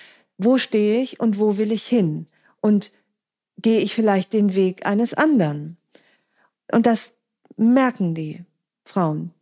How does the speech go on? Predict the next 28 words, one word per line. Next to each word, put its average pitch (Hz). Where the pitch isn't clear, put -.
die 190
mich 175
begleiten, 165
sei 170
es -
auf 170
Social 196
Media, 220
sei 185
es 180
im 202
Newsletter, 202
sei 170
es 170
im 196
Podcast, 208
sei 180
es -
in, 202
in 208
Lesungen. 208
Das 202
ist -
so 285
eine 247
Energie 220
von, 214
äh, 185